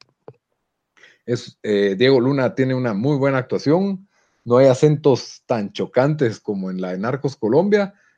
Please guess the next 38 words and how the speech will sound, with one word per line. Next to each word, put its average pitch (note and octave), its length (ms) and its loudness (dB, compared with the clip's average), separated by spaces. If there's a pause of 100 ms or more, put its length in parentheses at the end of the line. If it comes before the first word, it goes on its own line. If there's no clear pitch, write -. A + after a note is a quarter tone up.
(120)
pero C3+ 200 2
aún D#3 160 2
así F3+ 600 0
sí - 160 -6
hay D3+ 140 4
actores D#3+ 480 2
que A2 160 -12
como G#2 300 -8
que G2+ 160 -6
les, F#2+ 240 -8
se G2 100 -8
nota B2 280 -4
que A#2 80 -2
el F#2+ 100 -4
español G2+ 480 -2
no C3 60 0
es A#2+ 60 -2
su B2+ 120 -4
primer A2+ 280 0
idioma C3 520 2
y, F2 240 -6 (500)
y A2+ 140 -2
a A#2 40 0
veces D3 380 0
choca D#3+ 300 2
un C3 100 0
poco, E3+ 320 2
pero A2+ 220 0
sí C#3+ 160 -6
siento C#3 340 -4
que E2+ 380 -4
es A2 100 -2
menos, A2+ 480 -4
por G2+ 120 -8
lo G#2 40 -8
menos B2 180 -2
es G#2+ 80 -4
menos. D#3 480 -4